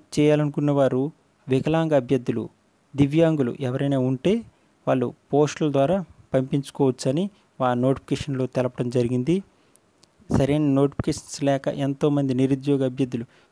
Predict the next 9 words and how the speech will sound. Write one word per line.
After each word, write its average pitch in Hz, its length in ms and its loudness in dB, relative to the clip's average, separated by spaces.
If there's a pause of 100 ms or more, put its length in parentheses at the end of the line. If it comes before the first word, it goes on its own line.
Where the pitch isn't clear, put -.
(120)
ఎదురు 139 280 0
చూస్తున్న 135 420 -4
తరుణంలో 135 440 0 (640)
ఈ 135 80 0 (160)
చిన్న 147 160 2 (120)
నోటిఫికేషన్ 151 520 -2
అయినా 147 140 0 (100)
రావడం 139 240 -2 (140)
సంతోషకరంగా 139 800 -2